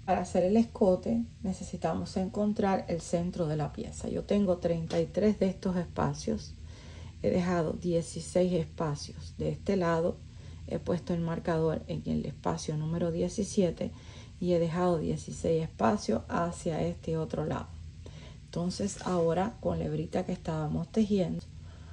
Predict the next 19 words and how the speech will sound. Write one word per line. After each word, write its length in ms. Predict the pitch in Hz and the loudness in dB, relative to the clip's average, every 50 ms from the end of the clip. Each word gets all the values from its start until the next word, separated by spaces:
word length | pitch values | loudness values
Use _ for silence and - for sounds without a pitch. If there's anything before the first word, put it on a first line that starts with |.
| - - - | -14 -12 -6
aquí 460 | - 180 - - - 175 170 180 220 - - - - - - - - | -6 -6 -6 -4 -4 -4 -4 -4 -6 -8 -12 -14 -14 -14 -16 -10 -8
vamos 520 | - 175 180 175 175 180 180 185 185 - - | -2 0 2 2 2 2 0 0 -2 -4 -6
a 160 | - - - | -6 -4 -4
subir 640 | 185 - - 220 208 196 196 185 180 180 196 247 226 - - - - - - - - - - - | -4 2 4 4 6 6 6 4 4 2 0 -4 -6 -8 -10 -14 -14 -14 -14 -14 -14 -14 -14 0
igual 680 | - 220 220 214 202 190 185 175 175 175 185 208 220 - | 2 2 4 4 4 2 2 2 2 2 0 -2 -4 -4
con 360 | - - 196 208 220 233 220 - - - - - - - - - - - - - - - - | -2 0 0 2 2 0 -2 -2 -6 -12 -14 -14 -14 -14 -14 -14 -14 -12 -10 -10 -10 -10 -4
tres 300 | - 185 180 175 170 - | -2 0 0 0 -2 -2
cadenas 800 | - 208 202 202 185 175 165 160 160 165 180 208 226 233 - - - - - - - - - - - - - - - - - - - - - - - - - - - - - - - - - - - - - - - - | 0 0 2 4 2 2 2 0 -2 -2 -2 -2 -2 -4 -6 -14 -16 -16 -16 -16 -16 -16 -16 -14 -14 -14 -14 -14 -16 -14 -14 -14 -14 -14 -16 -16 -16 -16 -16 -14 -14 -12 -12 -12 -12 -12 -14 -14 -14 -14 -16 -16 -8 -4
y 100 | 196 185 | -2 0
vamos 340 | 180 180 175 180 185 - | 2 2 0 0 -2 -2
a 80 | 180 180 | -2 -2
repetir 520 | 180 175 170 - 175 165 156 214 214 214 | 0 -2 -2 0 -2 -2 0 0 0 2
la 220 | 208 196 175 175 180 | 2 2 0 0 -2
secuencia 720 | - - 202 190 - 175 170 175 175 170 - 170 - - | 0 -2 -2 0 2 0 0 2 0 -2 -2 -4 -4 -2
punto 460 | - 165 165 160 160 - 151 156 160 | -4 -2 -2 -2 -2 -4 -4 -2 -2
alto 400 | 170 175 175 - - - 185 180 | 0 0 -2 -2 -2 -2 -2 -2
sobre 420 | 180 - - - 160 151 151 147 143 | -2 -2 -4 -4 -4 -2 -2 -4 -4
punto 540 | - - 156 151 151 151 147 175 180 175 170 | -4 -4 -4 -2 -2 -2 -2 0 0 0 2
alto, 480 | 170 170 165 - - - - - 233 | 0 0 -2 -4 -4 -4 -4 -4 -4